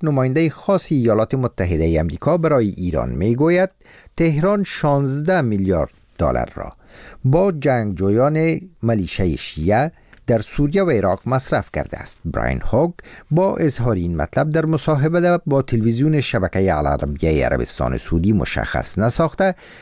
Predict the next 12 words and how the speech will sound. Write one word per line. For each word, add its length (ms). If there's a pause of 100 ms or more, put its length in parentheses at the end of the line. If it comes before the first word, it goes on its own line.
(140)
که 100
تهران 520
دقیقاً 460
این 360
پول 280
را 220
چه 240
وقت 240
مصرف 360
کرده 220
است. 240 (500)
براین 300